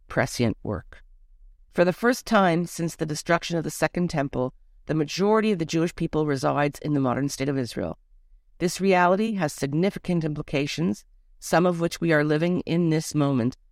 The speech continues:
of judicial reform. Shane argues that Israel, not America, is the center of Jewish life and identity, and the two societies, Israeli and American Jewish,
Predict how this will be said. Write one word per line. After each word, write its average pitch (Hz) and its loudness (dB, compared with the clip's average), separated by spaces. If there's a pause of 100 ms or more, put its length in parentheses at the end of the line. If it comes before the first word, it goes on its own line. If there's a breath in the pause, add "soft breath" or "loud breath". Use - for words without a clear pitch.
(140)
of 139 2
judicial 139 0
reform. 123 0 (640)
Shane 208 2
argues 202 2
that 202 -4
Israel, 147 -2 (100)
not 156 4
America, 131 0 (460)
is 160 -4
the 175 -4
center 180 2
of 170 0
Jewish 170 -2
life 156 2
and 156 -2
identity, 135 -2 (540)
and 147 2
the - 0
two 208 -2
societies, 165 0 (300)
Israeli 180 0
and 156 0
American 160 0
Jewish, 135 -2